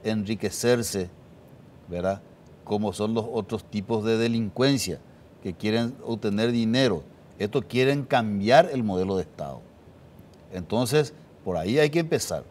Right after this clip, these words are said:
En todas las instituciones deben dejar de lado ese sentimiento egoísta muchas veces, ¿verdad?, de querer llevarse o, o guardar la información,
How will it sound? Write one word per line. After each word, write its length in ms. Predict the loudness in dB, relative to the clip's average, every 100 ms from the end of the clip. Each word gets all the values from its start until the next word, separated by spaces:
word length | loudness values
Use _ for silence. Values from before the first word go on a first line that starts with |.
| -20 -20 -20 -20 -20
En 160 | -12 -12 -12 -2
todas 360 | 6 10 10 8
las 140 | 4
instituciones 640 | 2 -4 -4 0 0 0 -6 -14 -4
deben 320 | 2 2 2
dejar 440 | 0 4 6 6 0 -20 -20 -8
de 140 | -2 0
lado 520 | 6 8 8 4 -2 -12 -20 -20 -10
ese 240 | -6 -4
sentimiento 920 | -2 -4 -2 0 2 2 0 0 -2 0
egoísta 540 | -2 0 0 0 -2
muchas 320 | -2 -2 -2
veces, 380 | 0 0 0 -2
¿verdad?, 260 | -2 -2 -2 -8 -20 -8
de 200 | -4 -2
querer 360 | -2 0 0 2
llevarse 580 | 2 4 2 2 -2 -2
o, 240 | -2 -2 -4 -16 -4
o 100 | 0
guardar 400 | 2 4 4 4
la 100 | 2
información, 800 | -2 -2 -2 -2 -2 0 0